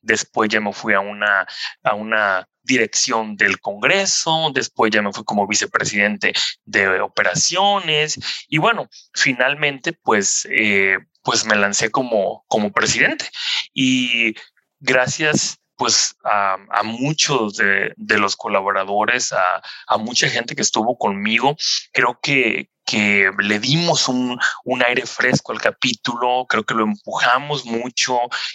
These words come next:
hicimos del, del congreso del capítulo Jalisco, pues, eh, uno de los mejores de México, tal cual,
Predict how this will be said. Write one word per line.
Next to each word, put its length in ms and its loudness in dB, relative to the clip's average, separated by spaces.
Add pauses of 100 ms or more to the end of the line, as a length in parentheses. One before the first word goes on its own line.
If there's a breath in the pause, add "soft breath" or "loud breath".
hicimos 580 0
del, 420 0
del 360 -2
congreso 800 0 (440 loud breath)
del 320 0
capítulo 360 -2
Jalisco, 800 0
pues, 500 0
eh, 440 -8
uno 220 0
de 100 2
los 120 -4
mejores 440 0
de 100 2
México, 560 -2
tal 300 0
cual, 400 0